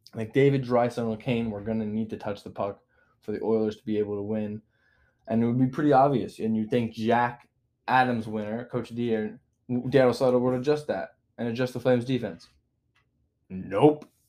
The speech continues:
Game three, four one, Oilers win. A Kane natural hat trick. I really hope he bet on himself in that game.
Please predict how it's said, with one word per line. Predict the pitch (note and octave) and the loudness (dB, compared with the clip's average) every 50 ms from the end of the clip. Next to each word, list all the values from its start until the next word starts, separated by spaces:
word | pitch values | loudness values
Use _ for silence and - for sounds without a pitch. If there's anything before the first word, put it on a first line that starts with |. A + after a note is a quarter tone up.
| _ _ _ | _ _ _
Game | - C3 D3 E3 D#3+ | 2 2 2 2 0
three, | C#3+ D3 C3 C3 B2+ B2+ B2+ C3 - | 0 0 0 2 2 2 0 -2 0
four | - D3+ D3 C#3 | 4 8 8 8
one, | C3+ B2+ B2+ B2 B2 A#2+ - C3+ | 8 6 4 2 2 0 0 0
Oilers | C3+ C3 B2 A#2+ A#2 A2 | 0 0 0 0 -2 -6
win. | A#2 A#2 B2+ C3+ B2+ B2+ B2+ A#2+ A2+ - _ _ _ _ _ _ _ _ _ _ _ _ _ _ _ _ _ _ _ _ _ _ | -6 -4 0 0 2 2 0 -2 -4 -8 _ _ _ _ _ _ _ _ _ _ _ _ _ _ _ _ _ _ _ _ _ _
A | - A2+ | -4 -4
Kane | A2+ - - - - - F#3 E3+ E3+ E3+ D#3+ C#3+ | -4 -4 -10 -12 -6 -2 -2 0 0 2 2 2
natural | C3+ C3 C3 C3 - C3 B2 | 4 4 4 2 2 -2 -2
hat | - B2 A2+ A2+ A#2 A#2 | 0 4 4 4 4 2
trick. | - B2 A#2+ A#2 A2+ | 0 0 0 2 2
I | |
really | A2+ A#2 A#2+ B2 A#2+ | 2 2 2 0 0
hope | A#2 B2 A#2 A2+ A#2+ | 0 0 0 -2 -2
he | |
bet | A2 A#2 A2+ A2 | -2 -2 -2 -2
on | A2+ A2 | -2 -2
himself | A2 G#2+ G#2 - A#2 A2 A2 | -2 -4 -4 -2 -4 -4 -2
in | A#2 A2+ | -2 -2
that | A2+ A2+ A2+ A2 - | 0 0 0 0 -2
game. | - A#2 A2+ A2 A2 A2 A2+ | -4 -6 -4 -4 -4 -6 -8